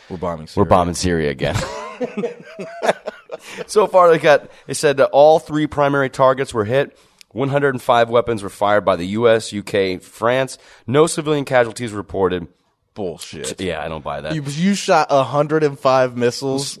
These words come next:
Speaker 2: Dude,
Speaker 1: and killed no
Speaker 2: no.
Speaker 1: civilians <laughs> for three people?
Speaker 2: From three countries.
Speaker 1: No, it said all three targets were
Speaker 2: All
Speaker 1: hit.
Speaker 2: three targets were hit.
Speaker 1: Is that three people or is that three buildings?
Speaker 2: I'm talking buildings. I'm thinking buildings.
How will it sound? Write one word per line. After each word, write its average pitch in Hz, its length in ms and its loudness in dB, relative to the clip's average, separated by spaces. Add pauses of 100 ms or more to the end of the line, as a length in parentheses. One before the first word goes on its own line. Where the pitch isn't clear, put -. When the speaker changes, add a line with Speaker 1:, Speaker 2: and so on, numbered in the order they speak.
(140)
Speaker 2:
Dude, 160 160 4
Speaker 1:
and 139 120 2
killed 151 340 2
no 139 160 0
Speaker 2:
no. 143 120 4
Speaker 1:
civilians 156 1080 -2
<laughs> - 60 -20 (180)
for 190 180 4
three 190 320 -4
people? 190 580 -6 (260)
Speaker 2:
From 170 120 -2
three 240 260 0
countries. 120 840 0
Speaker 1:
No, 214 240 6
it 156 100 6
said 156 240 2
all 156 300 6
three 147 400 -4
targets 110 480 -2
were 110 80 4
Speaker 2:
All 123 200 6
Speaker 1:
hit. 90 120 -4
Speaker 2:
three 131 140 -4
targets 104 360 0
were 92 100 -2
hit. 80 120 -4
Speaker 1:
Is 117 80 -6
that 127 160 0
three 120 260 -8
people 139 360 -8
or 143 180 -2
is 113 60 -10
that 110 180 -8
three 117 220 -10
buildings? 95 680 -10
Speaker 2:
I'm 131 200 -10
talking 90 340 -4
buildings. 73 580 -8 (160)
I'm 104 160 -10
thinking - 240 -20
buildings. - 480 -20